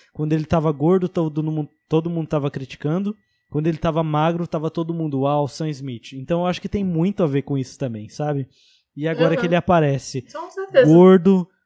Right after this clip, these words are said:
Speaker 1: e, e, e
Speaker 2: E afeminado.
Speaker 1: não heteronormativa, é, é afeminado a palavra, é uma,
Speaker 2: Uhum.
Speaker 1: uma boa palavra, inclusive,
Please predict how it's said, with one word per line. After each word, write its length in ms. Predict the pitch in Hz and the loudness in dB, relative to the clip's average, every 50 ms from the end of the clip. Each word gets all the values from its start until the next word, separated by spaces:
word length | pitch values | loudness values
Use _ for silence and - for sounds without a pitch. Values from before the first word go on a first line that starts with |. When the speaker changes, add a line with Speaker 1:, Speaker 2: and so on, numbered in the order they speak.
| _ _ _ _ - | _ _ _ _ -10
Speaker 1:
e, 320 | 165 156 160 160 156 156 - | -8 -6 -4 -4 -4 -4 -2
e, 1300 | 156 151 147 147 147 147 143 139 139 131 143 139 135 135 135 135 131 127 123 123 120 120 117 110 - _ _ - 156 147 - | -2 -2 0 0 -2 -2 -4 -4 -6 -6 -6 -6 -6 -4 -4 -4 -6 -6 -6 -6 -6 -6 -6 -8 -10 _ _ -20 -16 -10 -6
e 40 | 226 | -4
Speaker 2:
E 20 | |
afeminado. 560 | 226 226 - - - - 147 160 185 208 226 220 | -4 -2 -2 0 0 0 2 2 2 2 2 2
Speaker 1:
não 80 | 190 | 0
heteronormativa, 1300 | 170 175 175 - 180 147 151 156 156 151 151 151 147 143 135 - - 175 185 208 196 139 139 127 117 110 117 123 113 110 117 | 0 0 0 0 -2 -2 0 0 0 2 2 2 0 -2 -2 -4 -4 -2 -2 0 0 -2 -2 -4 -6 -8 -12 -14 -16 -14 -12
é, 360 | 120 127 131 127 120 123 127 | -10 -10 -10 -10 -10 -12 -12
é 20 | 120 | -12
afeminado 800 | 120 123 - 160 151 151 147 139 139 143 165 202 226 185 147 143 | -10 -6 -4 -4 -2 -2 -2 -2 -2 -2 -2 -2 -2 -2 -4 -6
a 60 | 131 | -6
palavra, 520 | - 139 131 131 139 151 156 139 135 110 - - | -6 -6 -4 -4 -4 -4 -4 -6 -8 -12 -12 -14
é 140 | 117 117 120 | -14 -12 -10
uma, 260 | 127 - 262 277 302 | -6 -6 -6 -6 -6
Speaker 2:
Uhum. 140 | 302 269 240 233 | -6 -6 -6 -6
Speaker 1:
uma 100 | 123 120 | -6 -4
boa 200 | 117 135 156 170 | 0 0 0 2
palavra, 400 | - 165 147 139 143 156 143 147 | 0 -2 -2 0 -2 -2 -2 -4
inclusive, 540 | 143 123 139 131 123 123 156 196 190 175 | -4 -4 -4 -6 -4 -4 -4 -4 -4 -4